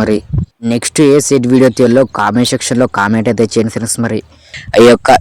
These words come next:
రెండు, మూడు కూడా సీనియర్స్ విభాగంలో ఉన్నాయి ఫ్రెండ్స్. మరి మూడు కూడా మంచి కాంపిటీషన్ గిత్తలు అయితే ఫ్రెండ్స్.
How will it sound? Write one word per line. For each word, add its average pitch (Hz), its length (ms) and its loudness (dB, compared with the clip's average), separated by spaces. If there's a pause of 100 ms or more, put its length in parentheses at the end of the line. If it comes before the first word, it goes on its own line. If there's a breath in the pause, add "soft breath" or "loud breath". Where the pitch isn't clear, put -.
(160)
రెండు, 117 180 6
మూడు 147 260 4
కూడా 151 160 6 (120)
సీనియర్స్ 139 440 2
విభాగంలో 139 340 4
ఉన్నాయి 139 200 2
ఫ్రెండ్స్. 123 200 -4 (100)
మరి 135 160 6 (920 loud breath)
మూడు 135 220 6 (320)
కూడా 139 140 6 (100)
మంచి 120 320 4 (160)
కాంపిటీషన్ 127 580 4 (180)
గిత్తలు 135 280 4
అయితే 135 200 2
ఫ్రెండ్స్. 127 220 -2